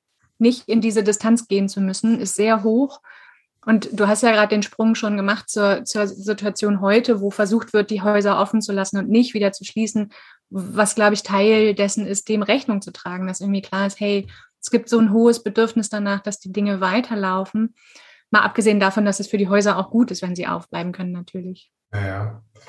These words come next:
Speaker 2: Wir haben ja auch die Situation, das kommt immer so ein bisschen zu kurz, wenn wir über, über uns, äh, als institutionelle Anker reden, aus, aus den Bildungszentren oder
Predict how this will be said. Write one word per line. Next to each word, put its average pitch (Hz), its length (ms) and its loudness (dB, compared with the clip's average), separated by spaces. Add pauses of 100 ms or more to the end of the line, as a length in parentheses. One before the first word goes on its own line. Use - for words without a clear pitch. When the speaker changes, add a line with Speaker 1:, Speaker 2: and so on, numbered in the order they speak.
(300)
Speaker 2:
Wir 104 140 0
haben 123 160 4
ja 127 260 4
auch - 120 -6
die 131 120 -4
Situation, 123 800 -2
das 120 160 0
kommt 135 240 -2
immer 131 220 2
so 123 80 0
ein 120 60 0
bisschen 123 220 0
zu 120 140 -6
kurz, 143 380 2
wenn 120 180 2
wir 123 60 2
über, 117 560 2
über 117 260 0
uns, - 380 -6
äh, - 60 -4
als 117 460 -8
institutionelle 120 1160 0
Anker 117 440 2
reden, 113 420 2
aus, - 240 -8
aus 113 160 -8
den 113 160 0
Bildungszentren 117 720 0
oder 113 480 2